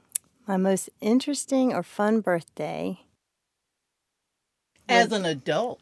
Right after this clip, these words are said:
Speaker 1: As an, oh, as an adult?
Speaker 2: Mm-hmm.
Speaker 1: <clears throat> I would say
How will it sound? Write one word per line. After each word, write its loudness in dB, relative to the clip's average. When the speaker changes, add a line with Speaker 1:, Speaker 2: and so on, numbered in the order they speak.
Speaker 1:
As 0
an, -2
oh, -2
as -12
an -4
adult? 2
Speaker 2:
Mm-hmm. 6
Speaker 1:
<clears throat> -20
I -2
would 0
say 4